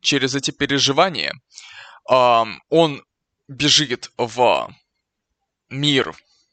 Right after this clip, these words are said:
как бы, иллюзий под воздействием аполлонического. И получается, в я процитирую лучше, в символическом сновидении под аполлоническим воздействием сна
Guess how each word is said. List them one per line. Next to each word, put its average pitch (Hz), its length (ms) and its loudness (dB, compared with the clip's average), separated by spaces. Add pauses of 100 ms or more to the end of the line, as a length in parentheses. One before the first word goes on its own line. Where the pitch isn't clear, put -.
(120)
как - 180 -6
бы, - 100 -10
иллюзий 135 560 -4 (640)
под 123 160 -2
воздействием 127 500 -2
аполлонического. 120 920 -8 (640)
И 135 360 0 (500)
получается, 135 1000 2 (120)
в 135 440 2 (1700)
я 127 140 2
процитирую 131 600 -4
лучше, - 320 -4
в 113 280 -2
символическом 143 680 -4
сновидении 123 920 -4 (500)
под 120 180 2
аполлоническим 131 800 -4
воздействием 120 640 -4
сна 170 440 0